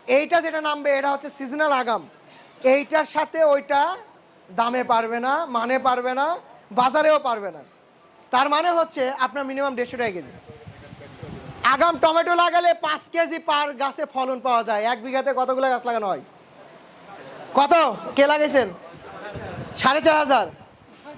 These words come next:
সাড়ে চার হাজার। সাড়ে চার হাজার গাছ তেত্রিশ শতাংশ যদি লাগানো যায়, ধরেন পাঁচশো গাছ মারা গেছে, থাকলো কত? চার হাজার। একটা গাছ দুই কেজি করে ফলন দিছে, দিবে না দুই কেজি? এ,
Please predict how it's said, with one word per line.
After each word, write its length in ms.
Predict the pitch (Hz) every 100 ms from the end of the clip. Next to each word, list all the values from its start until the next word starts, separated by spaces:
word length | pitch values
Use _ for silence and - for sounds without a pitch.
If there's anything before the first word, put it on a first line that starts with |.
| 285 - - - -
সাড়ে 180 | 269 294
চার 100 | 302 277
হাজার। 200 | 220 156 - - - - - - - - -
সাড়ে 280 | 254 285 330 330
চার 160 | 330 277 294
হাজার 480 | 302 330 339 349 359 254 208 262
গাছ 280 | 285 339 330 - _
তেত্রিশ 420 | 311 311 - 339 -
শতাংশ 260 | 320 311 294 311
যদি 60 | 311 277
লাগানো 240 | 277 294 269
যায়, 240 | 247 262 320 - - _ _ - -
ধরেন 260 | 269 311 330 -
পাঁচশো 280 | 302 - 330
গাছ 120 | 311 277
মারা 140 | 285 277
গেছে, 200 | 240 185 139 - - _ _ -
থাকলো 220 | 277 294 320
কত? 140 | 311 269 196 160 - - - - - - -
চার 140 | 269 277 294
হাজার। 240 | 247 196 - - _ _ _ 285
একটা 220 | 277 - 330
গাছ 140 | 302 262 208
দুই 100 | 311
কেজি 160 | 320 320
করে 120 | 320 311
ফলন 160 | 294 302 269
দিছে, 200 | 240 214 160 - _ _ _ _ 202
দিবে 140 | 233 262
না 40 | 294
দুই 100 | 285 294
কেজি? 200 | 285 349 427 -
এ, 40 | -